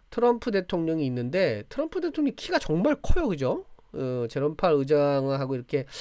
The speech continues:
이게 사진을 그렇게 찍은 건가? 앞서거니 뒤서거니 해가지고. 이게 이제 트럼프 대통령이 처음 대통령이 됐을 때에 제롬 파월 의장을 지명을 해가지고 백악관에서 이제 사진 찍고 이제 나오는,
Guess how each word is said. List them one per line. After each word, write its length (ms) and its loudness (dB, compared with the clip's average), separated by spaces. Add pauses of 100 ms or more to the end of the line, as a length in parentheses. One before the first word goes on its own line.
(160)
이게 100 -10
사진을 420 -2
그렇게 240 -6
찍은 300 -4
건가? 360 0
앞서거니 400 0
뒤서거니 440 -6
해가지고. 420 -10 (800)
이게 280 4
이제 460 4
트럼프 320 2
대통령이 440 4
처음 360 4
대통령이 580 0
됐을 380 -4
때에 380 0
제롬 300 -2
파월 240 4
의장을 500 0
지명을 520 2
해가지고 580 -2
백악관에서 800 0
이제 120 -6
사진 320 -4
찍고 160 -6
이제 300 -6 (580)
나오는, 460 -2